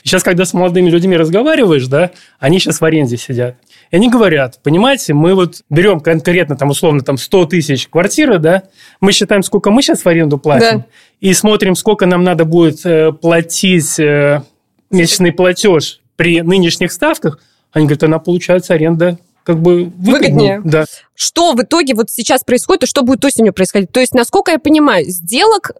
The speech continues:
Speaker 2: количество увеличилось.
Speaker 1: Смотри, вот ты опять чуть-чуть, э,
Speaker 2: Да, мне
Speaker 1: путаешь.
Speaker 2: это очень сложно,
Speaker 1: Нет,
Speaker 2: я не
Speaker 1: о-, о-,
Speaker 2: эксперт.
Speaker 1: общее, общее количество
Speaker 2: Да.
Speaker 1: сделок, если смотрим мы на этот год,
Speaker 2: Да.
Speaker 1: сравниваем с прошлым,
Speaker 2: Да.
Speaker 1: меньше.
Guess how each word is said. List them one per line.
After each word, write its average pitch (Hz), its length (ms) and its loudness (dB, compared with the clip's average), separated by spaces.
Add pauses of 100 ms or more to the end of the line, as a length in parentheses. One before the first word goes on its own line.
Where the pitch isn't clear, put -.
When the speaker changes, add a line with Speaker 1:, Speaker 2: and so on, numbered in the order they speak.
Speaker 2:
количество 240 480 -2
увеличилось. 214 920 -2 (300)
Speaker 1:
Смотри, 196 300 2
вот 175 140 -2
ты 226 100 0
опять 226 360 0
чуть-чуть, 190 420 -2
э, 190 60 2
Speaker 2:
Да, 175 500 0
мне 403 80 2
Speaker 1:
путаешь. 466 300 0
Speaker 2:
это 539 100 -2
очень 571 340 0
сложно, 440 340 0
Speaker 1:
Нет, 381 160 -4
Speaker 2:
я 233 60 2
не 240 80 0
Speaker 1:
о-, 214 80 0 (100)
о-, 330 40 0
Speaker 2:
эксперт. 247 220 2
Speaker 1:
общее, 294 220 -4
общее 196 480 0
количество 175 640 0
Speaker 2:
Да. 254 140 2
Speaker 1:
сделок, 175 340 0
если 180 220 0
смотрим 175 400 0
мы 165 160 2
на 151 120 0
этот 151 280 -2
год, 247 320 0
Speaker 2:
Да. 202 340 0
Speaker 1:
сравниваем 151 480 0
с 147 80 -10
прошлым, 139 400 -2
Speaker 2:
Да. 202 340 0
Speaker 1:
меньше. 160 520 0